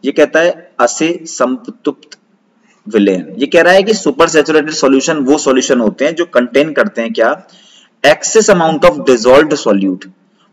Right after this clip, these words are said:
बहुत ज्यादा amount में आपने solute घोल दिया, यानी कि बीस, तीस, चालीस, पचास ग्राम चीनी नहीं, आपने करीबन सौ, डेढ़ सौ ग्राम चीनी घोल दी है, जो एक बहुत ही excess quantity होती है, beyond the capacity of the solution।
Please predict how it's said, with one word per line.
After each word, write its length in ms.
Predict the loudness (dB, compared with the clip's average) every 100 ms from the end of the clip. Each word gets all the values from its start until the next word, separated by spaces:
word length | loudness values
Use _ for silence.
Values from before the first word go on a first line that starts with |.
| -4
बहुत 420 | 0 4 2 2
ज्यादा 300 | 2 4 4
amount 320 | 2 2 -2 0
में 140 | 2
आपने 260 | 2 2 0
solute 340 | 4 4 4
घोल 220 | 2 2
दिया, 140 | 2 2
यानी 120 | 0
कि 100 | -4
बीस, 320 | -4 -4 -4 -6
तीस, 240 | -8 -8 0
चालीस, 260 | 2 2 0
पचास 260 | 2 2 4
ग्राम 240 | 2 0
चीनी 240 | -2 -2 0
नहीं, 160 | -2
आपने 260 | -2 -2 -2
करीबन 260 | -2 -2 -8
सौ, 260 | 0 2
डेढ़ 220 | 4 2 2
सौ 240 | 2 2 2 -4 -20 -10
ग्राम 280 | 0 2 2
चीनी 260 | -2 -2 0
घोल 220 | 0 2
दी 140 | 2 4
है, 160 | 4 0 -16 -4
जो 100 | -2
एक 200 | -2 -2
बहुत 300 | 0 0 2
ही 80 | 0
excess 300 | 0 -6 -2
quantity 420 | -2 0 -4 0
होती 300 | -2 0 0
है, 160 | 0 0 _ _ -20 _ -14 0
beyond 400 | 4 4 4 2
the 80 | 2
capacity 520 | 2 0 -2 -2 0 0
of 60 |
the 100 | 0
solution। 560 | 0 0 0 -2 -6